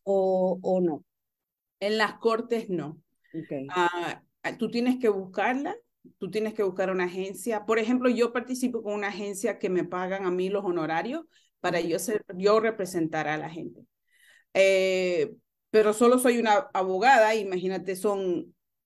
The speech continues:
Speaker 2: tuvimos como, no me recuerdo cuántos miles de casos cada año que tenemos.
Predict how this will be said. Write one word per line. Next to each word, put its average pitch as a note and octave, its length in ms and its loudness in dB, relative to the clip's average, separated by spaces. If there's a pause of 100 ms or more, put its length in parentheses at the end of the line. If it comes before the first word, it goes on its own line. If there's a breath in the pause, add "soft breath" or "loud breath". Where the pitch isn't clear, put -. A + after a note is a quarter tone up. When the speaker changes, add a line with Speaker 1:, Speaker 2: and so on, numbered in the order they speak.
(120)
Speaker 2:
tuvimos G#3+ 460 0
como, E3+ 880 0
no F3 140 2
me F3+ 80 2
recuerdo F#3 560 0
cuántos F#3 420 -2
miles F#3 360 2
de D#3+ 160 0
casos E3+ 380 -2
cada D#3+ 380 0
año F#3 240 0
que E3+ 120 -2
tenemos. F3 500 -2